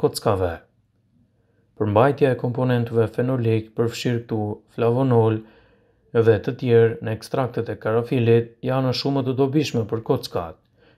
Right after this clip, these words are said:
Kjo për shkak se këto komponime ndihmojnë në ruajtjen e masës, sidomos të lëndëve përbërëse të kockave. Kjo vërtetohet edhe shumë me efektet e lehtësimit të simptomeve të dhimbjeve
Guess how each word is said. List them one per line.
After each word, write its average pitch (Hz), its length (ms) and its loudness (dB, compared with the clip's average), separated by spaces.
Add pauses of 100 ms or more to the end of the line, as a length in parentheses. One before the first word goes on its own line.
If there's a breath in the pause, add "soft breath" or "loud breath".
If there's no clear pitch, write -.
(120)
Kjo 95 120 -8
për 107 160 -2
shkak 127 300 0
se 127 100 0
këto 120 220 0
komponime 123 580 0
ndihmojnë 117 560 0
në 113 160 2
ruajtjen 117 480 0
e 104 80 -6
masës, 117 540 2 (420 loud breath)
sidomos 120 640 0
të 120 160 -2
lëndëve 123 340 0
përbërëse 117 520 0
të 127 100 -6
kockave. 95 640 -2 (720 soft breath)
Kjo 143 200 4
vërtetohet 135 720 2
edhe 123 300 2
shumë 123 320 -2
me 117 140 0
efektet 117 500 0
e 113 60 4
lehtësimit 117 680 -2
të 113 80 -2
simptomeve 120 640 0
të 131 160 -2
dhimbjeve 117 480 4